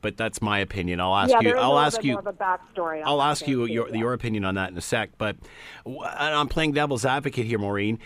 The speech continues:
Speaker 1: He would say, "Well, you know, you're talking about being inclusionary. You're not including him. You're not including his views."
Speaker 2: I suppose, but then he wants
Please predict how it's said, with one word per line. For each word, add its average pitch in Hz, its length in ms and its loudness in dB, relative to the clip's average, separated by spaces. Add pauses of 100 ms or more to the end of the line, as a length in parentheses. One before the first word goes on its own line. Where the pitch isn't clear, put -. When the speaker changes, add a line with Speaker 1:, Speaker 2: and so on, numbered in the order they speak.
(140)
Speaker 1:
He 180 140 2
would 190 180 2
say, 170 260 2
"Well, 160 460 2
you 151 140 -4
know, 147 100 0
you're 143 160 -2
talking 151 320 -2
about 135 220 0
being 123 240 2
inclusionary. 107 840 0
You're 120 140 0
not 127 180 0
including 120 460 -2
him. 101 340 -6
You're 87 100 -6
not 104 200 -2
including 101 400 -2
his 87 240 -6
views." 71 480 -12 (1400)
Speaker 2:
I 320 160 12
suppose, 285 460 12
but 220 140 12
then 233 220 12
he 262 160 8
wants 294 320 8